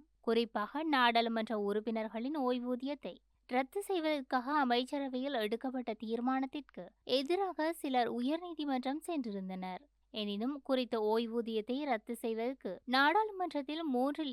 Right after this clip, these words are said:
இரண்டு பெரும்பான்மை பலம் தேவையில்லை என்றும், சாதாரண பெரும்பான்மை வாக்களிப்பின் மூலமே அதனை செய்ய முடியும் என்றும் உயர் நீதிமன்றம் தனது தீர்ப்பை வழங்கியுள்ளது.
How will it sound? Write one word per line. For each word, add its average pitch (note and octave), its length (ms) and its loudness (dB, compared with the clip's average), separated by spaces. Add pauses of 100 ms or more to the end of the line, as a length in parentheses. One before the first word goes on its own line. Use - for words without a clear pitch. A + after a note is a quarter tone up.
(140)
இரண்டு C#4 380 -2
பெரும்பான்மை B3+ 580 2
பலம் B3 320 0
தேவையில்லை C4 640 -2 (100)
என்றும், G#3+ 300 -4 (180)
சாதாரண G#3 560 4
பெரும்பான்மை C4+ 600 2 (100)
வாக்களிப்பின் A#3+ 640 2
மூலமே A#3+ 380 0 (160)
அதனை A3 280 0 (120)
செய்ய D#4 240 -2
முடியும் C4 420 -2 (100)
என்றும் B3+ 300 -4 (100)
உயர் A#3 440 2
நீதிமன்றம் A#3 600 -2
தனது D4+ 280 -2
தீர்ப்பை C4+ 400 -2
வழங்கியுள்ளது. A3 760 0